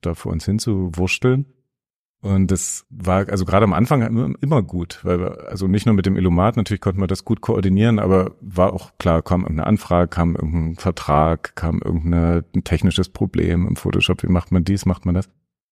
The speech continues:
Oder, äh, guck mal kurz drauf, was hältst denn hiervon? Oder irgendwie so. Äh, ne? Das, also gerade am Anfang, wo man eben doch in manchen Bereichen noch so ein bisschen unsicher ist, war das total hilfreich. Und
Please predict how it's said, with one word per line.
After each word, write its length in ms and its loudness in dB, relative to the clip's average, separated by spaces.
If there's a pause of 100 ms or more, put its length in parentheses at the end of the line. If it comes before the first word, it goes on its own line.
(140)
Oder, 340 2
äh, 180 0
guck 200 -4
mal 100 4
kurz 240 -4
drauf, 400 0
was 160 -4
hältst 240 -2
denn 80 2
hiervon? 520 2
Oder 320 -2 (640)
irgendwie 300 0
so. 320 0 (400)
Äh, 240 -6 (160)
ne? 220 0 (260)
Das, 160 -10
also 220 2
gerade 260 2
am 140 2
Anfang, 420 2 (320)
wo 120 -4
man 160 0
eben 100 -2
doch 140 0
in 60 2
manchen 280 2
Bereichen 340 2
noch 80 -2
so 100 -10
ein 40 -12
bisschen 220 -4
unsicher 600 0
ist, 320 -8 (1040)
war 220 0
das 100 -4
total 380 -6
hilfreich. 600 -8 (140)
Und 220 2